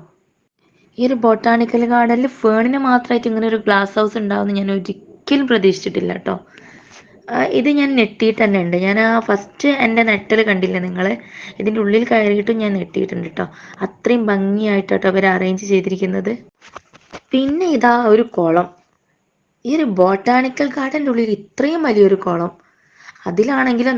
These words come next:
നിറയെ ഇലകൾ. ആമ്പലാണോ താമരയാണോ എന്നോ എനിക്ക് മനസ്സിലാവുന്നില്ല. കാരണം ഒറ്റ പൂവില്ല. വെള്ളം കാണാത്ത രീതിക്ക് ഇലകൾ നിറഞ്ഞു കിടക്കുന്നുണ്ട് ട്ടോ. പക്ഷെ ഇത് അറേഞ്ച് ചെയ്തിരിക്കുന്ന അവരൊരു പ്രത്യേക രീതിക്കാണ്. ഇതിന് ചുറ്റും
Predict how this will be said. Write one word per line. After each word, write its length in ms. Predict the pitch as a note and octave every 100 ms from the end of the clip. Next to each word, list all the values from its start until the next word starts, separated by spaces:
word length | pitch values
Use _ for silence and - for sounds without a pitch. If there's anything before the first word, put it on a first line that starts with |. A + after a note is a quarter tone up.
| F#3+
നിറയെ 640 | F3 F3 F#3 F#3+ G#3 C#4 A3
ഇലകൾ. 300 | F3 F3 F3 - _ _ - - - G3+ G3+
ആമ്പലാണോ 520 | A3+ C4 D#4 C#4+ C4+ C4
താമരയാണോ 560 | A#3 G#3 G#3 B3 A#3 G#3 G#3
എന്നോ 100 | G#3
എനിക്ക് 200 | G3 E3+ G3+
മനസ്സിലാവുന്നില്ല. 640 | F#3 D#3+ G3+ G3 F#3+ F3+ F#3+ G3+
കാരണം 320 | F#3+ F#3 F#3 A3 G3
ഒറ്റ 460 | G3 _ _ - D4+ D#4
പൂവില്ല. 380 | F3+ F3+ F3+ F#3+ - _ - - -
വെള്ളം 280 | G3 A3 C4+
കാണാത്ത 480 | A#3+ F#3+ F#3+ G3+ G#3 B3
രീതിക്ക് 340 | F#3+ F3 G3 G#3 F3+
ഇലകൾ 260 | F3 F#3 G#3 G3+
നിറഞ്ഞു 360 | F3 F3 F#3+ G3
കിടക്കുന്നുണ്ട് 500 | E3 E3 E3+ D#3+ D#3+
ട്ടോ. 120 | D#3+ D#3+ D#3+ _ - - - -
പക്ഷെ 160 | B3 D4
ഇത് 80 | C#4 C#4
അറേഞ്ച് 300 | A#3+ B3+ D4 D4
ചെയ്തിരിക്കുന്ന 380 | B3 A3 A3+ A3+
അവരൊരു 220 | G#3 A3 G#3+
പ്രത്യേക 400 | F#3+ F#3+ G3+ G#3+ A#3
രീതിക്കാണ്. 500 | G3+ E3 E3 F#3 F3 E3 - _ _ _ _ _ _ _ _ - - -
ഇതിന് 180 | A3+ D4 D4
ചുറ്റും 640 | A#3 G#3+ _ _ _ -